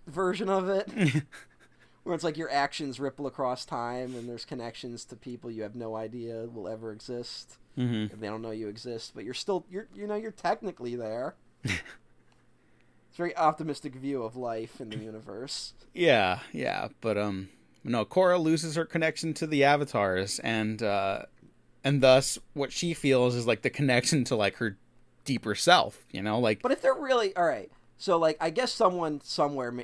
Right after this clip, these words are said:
Speaker 1: decided, like, everyone was too upset <laughs> by that scene. And was like, "We have to point out, put out some statement that the connection is still out there."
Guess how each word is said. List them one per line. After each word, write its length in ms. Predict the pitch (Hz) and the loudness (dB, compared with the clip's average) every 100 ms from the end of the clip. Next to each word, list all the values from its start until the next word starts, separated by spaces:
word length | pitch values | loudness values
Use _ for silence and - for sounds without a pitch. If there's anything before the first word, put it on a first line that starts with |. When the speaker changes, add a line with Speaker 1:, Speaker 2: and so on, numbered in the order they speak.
| - 131 | -12 -12
Speaker 1:
decided, 460 | 123 135 120 113 | -6 -4 -4 -6
like, 200 | 107 110 - | -8 -8 -6
everyone 300 | 127 131 131 | -4 -2 -4
was 140 | 117 | -6
too 140 | - 131 | -4 -4
upset 460 | 107 - 123 - | -4 -2 -2 -4
<laughs> 60 | - | -2
by 180 | 151 - | -2 0
that 260 | 165 156 - | 0 0 0
scene. 840 | - 180 - 151 233 175 185 - - - - - - - - - - - - - - - | -2 -2 -2 -2 -4 -6 -6 -10 -12 -20 -20 -20 -20 -20 -20 -14 -12 -12 -14 -20 -20 -6
And 220 | 165 165 | -4 -2
was 140 | 165 151 | -2 0
like, 140 | 151 | 0
"We 80 | 147 | 2
have 180 | 156 147 | 2 0
to 80 | 143 | -4
point 300 | - 151 139 | -6 -4 -2
out, 220 | 131 - | -4 -6
put 120 | 156 | -2
out 160 | 127 123 | -2 -2
some 180 | - 123 | -6 -8
statement 460 | - 127 123 123 | -4 -4 -4 -6
that 160 | 113 - | -10 -12
the 80 | 113 | -14
connection 480 | - 120 117 - 110 | -12 -10 -10 -10 -10
is 80 | |
still 260 | - 123 101 | -10 -10 -8
out 300 | 80 104 113 | -6 -6 -6
there." 380 | 160 156 160 | -6 -4 -4